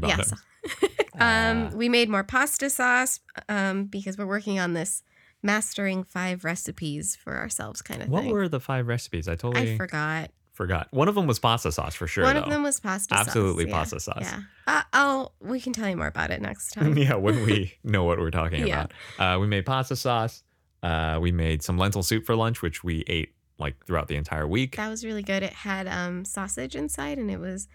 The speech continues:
Speaker 1: dried lentils.
Speaker 2: Yeah.
Speaker 1: Another Bon Appetit recipe.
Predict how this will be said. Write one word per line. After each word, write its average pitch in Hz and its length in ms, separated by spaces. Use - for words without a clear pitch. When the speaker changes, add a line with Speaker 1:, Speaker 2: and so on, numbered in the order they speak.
Speaker 1:
dried 302 320
lentils. 190 640
Speaker 2:
Yeah. 71 300
Speaker 1:
Another 214 280
Bon 175 200
Appetit 180 480
recipe. - 560